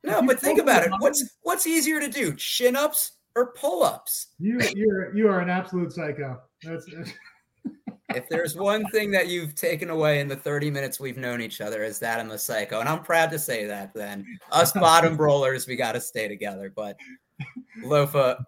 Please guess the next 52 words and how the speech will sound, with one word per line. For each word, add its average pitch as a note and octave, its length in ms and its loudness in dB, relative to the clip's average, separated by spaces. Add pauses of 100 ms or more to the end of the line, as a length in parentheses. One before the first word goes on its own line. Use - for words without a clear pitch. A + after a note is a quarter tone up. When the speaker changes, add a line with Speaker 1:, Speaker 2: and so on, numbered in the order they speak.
Speaker 1:
really F#3+ 500 0
appreciate C3+ 640 -4
you A#2+ 160 -8
coming A2+ 380 -8
on G#2 400 -4
and G2+ 160 -16
taking - 160 -6
Speaker 2:
My F#3+ 80 6
Speaker 1:
some A3 100 8
Speaker 2:
wife B3+ 140 10
Speaker 1:
time B3+ 100 -4
Speaker 2:
puts B3 200 0
it G3 60 -2
Speaker 1:
talking G#3+ 120 0
Speaker 2:
on G#3+ 100 -2
Speaker 1:
to - 20 -6
Speaker 2:
the F#3 40 -8
Speaker 1:
us. F#3 80 -14
Speaker 2:
bottom G3 300 2
way, F3+ 160 -2
and E3+ 80 -4
I F3+ 120 -2
always F#3 240 0
turn F#3 220 -2
it E3+ 100 -4
around. D#3 380 -6 (320)
Speaker 1:
Oh, G4+ 680 12
my! A3+ 240 0 (220)
Your D#3 160 -8
wife's G#3 300 -4
smart. G3 440 -4 (240)
Your B2 100 -18
wife's D3+ 240 -10
Speaker 2:
Yeah. F3 120 -4
Speaker 1:
smart. C#3+ 360 -10 (260)
Speaker 2:
Yeah. C3+ 120 -12 (320)
Or, A#3+ 300 -4
or A#3 180 -2
a B3+ 40 -4
psycho. D3+ 480 -8 (100)
I F3 100 -10
don't F3 140 -6
know. C3+ 180 -8 (140)
I'm, G#3+ 300 0 (180)
okay, G#3+ 160 6
you A3+ 100 6
guys B3+ 160 4
are G#3+ 80 6
smart. G3 340 0
I'm F3 180 0
a C#3+ 40 -6
psycho. C3+ 460 -10